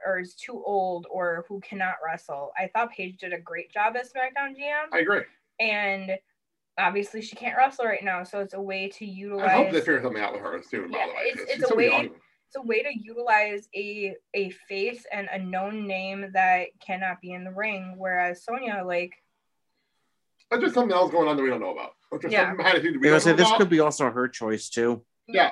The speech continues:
Speaker 1: It
Speaker 2: also,
Speaker 1: could.
Speaker 2: there's a theory going on. I'm gonna throw a theory for you, see if you like this theory, that this is all gonna lead to Sonya ta-, finding a way to put herself in the Money in the Bank match and winning.
Speaker 1: I would be
Speaker 2: That's
Speaker 1: totally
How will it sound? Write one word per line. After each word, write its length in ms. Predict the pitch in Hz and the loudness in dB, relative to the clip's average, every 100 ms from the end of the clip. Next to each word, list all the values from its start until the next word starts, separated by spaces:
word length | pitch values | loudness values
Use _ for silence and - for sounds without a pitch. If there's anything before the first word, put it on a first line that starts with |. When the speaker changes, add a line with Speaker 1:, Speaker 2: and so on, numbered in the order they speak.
| - | 4
Speaker 1:
It 40 | |
Speaker 2:
also, 280 | 240 - 247 | 4 8 8
Speaker 1:
could. 160 | 240 | 8
Speaker 2:
there's 100 | 294 | 6
a 40 | - | 4
theory 300 | 185 196 226 | 2 4 4
going 260 | 165 160 135 | 2 2 2
on. 280 | 110 98 - _ _ _ _ _ | 0 -4 -12 _ _ _ _ _
I'm 80 | 175 | -2
gonna 120 | 226 233 | 0 4
throw 120 | 202 | 4
a 60 | 160 | 4
theory 280 | - 294 - | 4 2 2
for 80 | |
you, 120 | 139 127 | 0 2
see 120 | - | 2
if 80 | 156 | 2
you 120 | 156 | 2
like 180 | 151 131 | 0 0
this 140 | 127 _ | -8 _
theory, 340 | 226 202 117 - _ _ - _ _ - | 2 2 2 -6 _ _ -20 _ _ -16
that 380 | 147 170 165 147 - _ _ _ _ | 2 8 8 6 0 _ _ _ _
this 140 | 202 | -2
is 140 | 233 226 | 4 8
all 180 | 226 226 | 8 8
gonna 160 | 202 170 | 6 6
lead 280 | 151 170 - - | 4 -2 -6 -8
to 120 | 160 | -8
Sonya 840 | - - 190 196 202 214 220 196 _ _ _ _ _ _ _ _ _ _ _ _ - | -8 -4 2 2 4 4 4 0 _ _ _ _ _ _ _ _ _ _ _ _ -8
ta-, 300 | - 190 165 | 2 2 2
finding 480 | - 190 208 226 208 | 2 6 6 4 -2
a 60 | |
way 160 | 185 190 | 6 6
to 80 | - | 6
put 220 | - 180 | 0 0
herself 440 | 175 - 170 160 147 | 0 0 2 2 2
in 80 | 147 | -2
the 60 | |
Money 200 | 139 151 | 0 0
in 80 | 156 | 0
the 60 | 131 | -4
Bank 340 | 127 143 127 | 0 0 0
match 300 | 127 120 117 | -2 -2 -4
and 180 | 127 107 | -10 -8
winning. 160 | 95 - _ _ _ _ _ _ _ 185 - - | -10 -10 _ _ _ _ _ _ _ -18 -14 -2
Speaker 1:
I 160 | 196 | 0
would 140 | 277 247 | 0 -2
be 100 | 190 | -8
Speaker 2:
That's 320 | - 214 220 | 4 4 10
Speaker 1:
totally 200 | 240 196 | 10 10